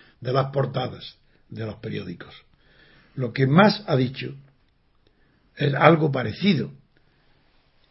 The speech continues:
En primer lugar, ha dicho que Cataluña no va a cumplir el déficit. Eso está claro. No, Cataluña,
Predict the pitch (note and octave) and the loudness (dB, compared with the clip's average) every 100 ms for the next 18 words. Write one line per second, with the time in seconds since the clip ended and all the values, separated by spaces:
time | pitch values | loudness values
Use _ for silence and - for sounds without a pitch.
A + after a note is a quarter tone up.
0 | _ _ _ _ _ _ _ _ _ - | _ _ _ _ _ _ _ _ _ 0
1 | F#3 G3 G#3 A3 G3+ F#3+ F#3 F#3 G3 D#3 | 2 4 4 4 6 6 4 0 0 2
2 | D#3+ - E3+ C#3+ D3+ D3 D#3 G3 G3 F3+ | 0 0 -2 2 2 4 4 6 6 6
3 | E3+ F3+ F3 F3 F#3 F3 D3 C3+ C#3 C#3 | 8 8 6 6 4 4 2 4 4 6
4 | E3 E3 C#3+ C3+ B2+ - F#2 G#2+ - F3+ | 8 10 8 6 4 2 -4 -12 -4 0
5 | D#3 D#3+ D3 C3+ C3+ B2 G#2 - _ _ | 0 0 0 -2 -2 -6 -6 -12 _ _
6 | _ _ _ _ - D3 D#3+ D#3 C3+ C3 | _ _ _ _ 0 4 4 4 -2 0
7 | C#3+ F3+ F3+ F3+ | 4 4 4 2